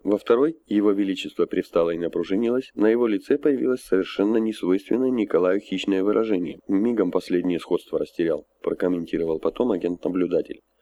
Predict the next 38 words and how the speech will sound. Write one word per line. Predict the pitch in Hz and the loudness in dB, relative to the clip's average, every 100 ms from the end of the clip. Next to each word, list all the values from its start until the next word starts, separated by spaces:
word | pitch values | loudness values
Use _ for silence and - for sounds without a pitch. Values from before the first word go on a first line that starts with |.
| _ _ _ _ _ | _ _ _ _ _
Цесаревич | 113 107 131 151 123 - | -4 2 2 2 0 0
продолжал | 92 95 90 87 82 | 0 2 2 2 0
сидеть | 92 85 85 | -2 -4 -2
спокойно | 92 - 143 143 | -2 2 2 2
и | 127 | -2
безмятежно, | 127 139 123 90 87 85 78 | 0 0 2 -2 0 -2 -2
но | - 117 | 0 0
в | 113 | 2
его | 127 120 120 | 0 2 2
руке | 117 - 131 | 2 0 0
вдруг | 104 90 | 0 0
неизвестно | 104 95 98 90 90 | 0 0 0 0 0
откуда | 85 120 131 | 0 0 0
появился | 127 90 87 85 - | 2 0 0 -2 -2
большой | 82 80 - 135 | -2 0 0 0
тупорылый | - 104 87 85 92 98 | 0 0 0 0 0 0
П | - 95 87 | 0 0 0
Ф. | 87 _ _ _ _ _ _ | -2 _ _ _ _ _ _
Из | 107 110 | -4 2
дома | 147 131 | 2 2
раздался | 90 92 143 - 110 | -2 0 -2 0 0
выстрел, | 92 - 87 85 | 0 -2 -6 -4
затем | 95 - 143 | -4 -2 -2
другой. | 104 85 80 - _ _ _ _ _ | 0 0 -2 -4 _ _ _ _ _
Машины | 104 101 107 98 | -4 0 0 2
резко | 98 - 92 | 2 2 -2
затормозили, | 90 95 98 101 120 147 | 0 0 2 0 0 0
но | 135 | 0
ещё | 127 - | -2 0
на | 143 | 0
ходу | 131 131 120 95 | 2 0 0 -2
из | - | 0
первой | 113 139 135 | 0 2 0
выскочили | 95 90 90 - 82 | 0 -2 -6 -4 -6
и | 80 | -4
приготовились | 85 82 87 98 95 87 | -4 -4 0 0 0 -2
стрелять | - 85 90 110 | -4 0 0 0
охранники. | - 110 90 85 80 - - | -6 -4 0 0 -2 -8 -16